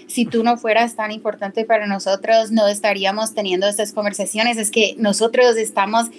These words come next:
invirtiendo en ti para que seas un gran líder aquí en la iglesia, porque eres tan valioso co-, para nosotros", y así. Entonces, están edificando el ego de esta persona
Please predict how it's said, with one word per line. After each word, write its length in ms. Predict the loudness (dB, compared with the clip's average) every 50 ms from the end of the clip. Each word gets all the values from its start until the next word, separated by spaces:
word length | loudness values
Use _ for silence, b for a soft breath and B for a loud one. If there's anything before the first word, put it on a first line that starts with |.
| B B B
invirtiendo 760 | 4 6 6 6 6 4 2 0 -2 -2 -2 0 0 0 0
en 160 | 0 0 -2
ti 280 | -4 -6 -6 -4 -4 -4
para 240 | -2 -4 -6 -6 -6
que 160 | -10 -12 -8
seas 460 | -4 0 2 2 4 4 2 2 0 -6 B B B _ _ -4
un 240 | 0 4 4 4 4
gran 300 | 2 2 0 0 0 0
líder 360 | 0 0 0 0 2 2 0
aquí 220 | -2 -2 -4 -6
en 80 | -4 -4
la 100 | -2 -2
iglesia, 580 | -2 -2 -2 0 -2 -2 -2 0 0 0 0 -2
porque 260 | -6 -8 -4 -4 -2
eres 240 | -2 -2 -2 -2 -2
tan 200 | 0 0 2 2
valioso 420 | 2 2 2 0 -2 -4 -6 -4
co-, 180 | -2 -2 -2 -2 -2
para 180 | -2 0 0
nosotros", 560 | 0 -2 -2 0 0 -2 0 0 -4 -2 -2 -2
y 60 | -4
así. 340 | -4 -4 -4 -6 -6 -8 -12 B B B B 0
Entonces, 320 | 2 4 4 6 4 4
están 380 | 2 2 2 2 4 2 2 b b b b b _ 0
edificando 680 | 2 2 2 2 2 0 -2 -2 -2 0 2 2 2
el 160 | 2 2 2 2
ego 500 | 2 2 2 2 2 2 2 0 -2 -6 -8
de 680 | -6 -4 -2 0 0 0 -2 -2 -4 -4 -6 -6 -6 -6
esta 220 | -6 -4 -4 -4
persona 640 | -4 -6 -6 -2 0 0 0 2 0 -2 -2 -4 -8